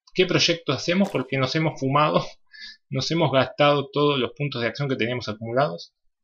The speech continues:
La cantidad de puntos de acción que ganamos por mes se mantiene más o menos, eh, pareja a lo largo de la partida. Hemos ido sumando, pero no al nivel que sumamos el dinero. Entonces las reservas se fueron yendo.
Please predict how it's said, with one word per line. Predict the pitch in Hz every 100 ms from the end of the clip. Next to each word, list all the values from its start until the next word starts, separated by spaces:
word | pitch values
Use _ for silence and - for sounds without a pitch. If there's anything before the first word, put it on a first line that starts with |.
| _ _ _ _ _
La | 131 143 143 139 135 131 98 -
cantidad | 139 143 165
de | 185
puntos | 175 165 147
de | 143
acción | 135 165
que | 147
ganamos | 135 147 143
por | 135 135
mes | 160 185 - - _ _ -
se | - 220
mantiene | 175 156 165 165
más | 147 135
o | 135
menos, | 143 147 - - - _
eh, | - -
pareja | 120 135 156 139
a |
lo | 120
largo | 117 113
de |
la | 113
partida. | 113 110 165 170 185 - -
Hemos | 127 110 131
ido | 120
sumando, | 117 123 147 160 - _ _ _ _ _ _ _ _
pero | 160 160
no | 160
al | 151
nivel | 143 143 160 160
que | 143
sumamos | 135 123 127 -
el | 120
dinero. | 120 151 113 - _ _ _ _ _ _
Entonces | 123 123 - 127 131 113
las | 123
reservas | 117 139 127
se | 127
fueron | 127 127 123
yendo. | 160 165 165